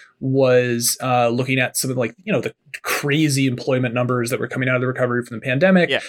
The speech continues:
Speaker 1: It's, like, in May or something. Um, she was talking about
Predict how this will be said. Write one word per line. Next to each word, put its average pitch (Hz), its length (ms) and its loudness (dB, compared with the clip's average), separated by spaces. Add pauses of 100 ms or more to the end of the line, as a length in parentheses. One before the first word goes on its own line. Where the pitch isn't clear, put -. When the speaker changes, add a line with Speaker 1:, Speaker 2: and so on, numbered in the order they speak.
(100)
Speaker 1:
It's, - 100 -12
like, 156 100 0
in 120 240 0
May 127 340 2
or 117 120 -2
something. 117 500 -4 (380)
Um, 127 460 0 (220)
she - 200 0
was 147 180 0
talking 139 480 0
about 127 400 0